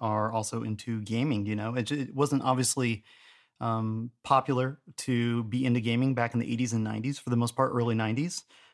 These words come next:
Uh, but it's something I've always had a strong passion for. Uh, when I was growing up, my dad had a small arcade.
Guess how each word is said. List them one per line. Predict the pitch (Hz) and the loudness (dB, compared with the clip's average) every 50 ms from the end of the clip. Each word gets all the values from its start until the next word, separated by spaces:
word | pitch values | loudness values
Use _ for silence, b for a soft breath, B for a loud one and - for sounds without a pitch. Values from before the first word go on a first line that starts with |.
| b b | b b
Uh, | - 120 120 123 | -2 -2 0 2
but | 123 147 | 2 2
it's | 156 - | 2 2
something | 214 208 - 165 147 | 2 2 2 2 2
I've | 131 135 143 135 | 2 2 2 2
always | 135 127 - | 2 2 2
had | 135 135 131 | 2 0 0
a | - 123 123 113 | 0 -2 -2 -2
strong | - - - 127 123 117 | -2 -2 -2 -2 -2 0
passion | - 120 120 123 120 - 156 147 | 0 0 0 0 0 0 -2 -2
for. | - - 165 156 170 185 185 b b b b b b b b b - | 0 2 2 2 2 2 0 b b b b b b b b b -4
Uh, | 123 120 | 0 2
when | 127 143 | 4 4
I | 151 | 4
was | 156 143 113 | 4 4 4
growing | 110 151 147 147 135 123 | 4 4 4 4 4 4
up, | 131 151 - | 4 2 2
my | - 131 117 | 2 0 2
dad | 107 120 120 127 120 | 2 2 2 2 0
had | 101 123 123 120 120 117 | 0 0 0 0 0 -2
a | 120 117 117 | -2 -2 -2
small | - - - 127 120 117 123 - | -2 0 0 0 0 0 0 -2
arcade. | 131 113 110 - - 131 131 135 143 143 131 | -2 -2 -2 -4 -4 -2 -2 0 -2 -2 -6